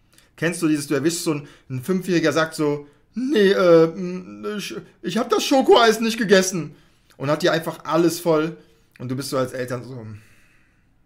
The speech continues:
du willst gar nicht so machen nach dem Motto, „Komm, guck mal hier, erwischt“, sondern du bist einfach nur so, „Meine Güte, Alter.“ Okay, Junge. Haben den noch gefragt, ob der,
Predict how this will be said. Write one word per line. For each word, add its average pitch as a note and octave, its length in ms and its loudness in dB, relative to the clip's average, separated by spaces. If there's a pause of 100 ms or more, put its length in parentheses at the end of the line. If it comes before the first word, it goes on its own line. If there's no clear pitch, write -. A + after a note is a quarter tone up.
(400)
du C#3 80 -6
willst G#3+ 220 2
gar E3+ 140 2
nicht D3 120 -6
so E3 120 -2
machen D3+ 180 0
nach C3+ 100 -4
dem C#3+ 120 -6
Motto, C3+ 160 -6
„Komm, A#2+ 220 -8
guck C3+ 80 -12
mal A#2 100 -4
hier, A2+ 160 -10 (640)
erwischt“, B2+ 360 -8
sondern A#2 200 -8
du A#2 80 -10
bist B2 160 -12
einfach B2 160 -8
nur A2+ 100 -8
so, G#2 140 -8
„Meine A#1+ 920 -18
Güte, - 320 -20
Alter.“ - 380 -20 (3500)
Okay, G#2+ 240 -10
Junge. F#2 240 -10 (920)
Haben B2+ 140 -8
den C3+ 100 -4
noch B2 140 -4
gefragt, C3 400 -6
ob B2 140 -10
der, A#2 400 -2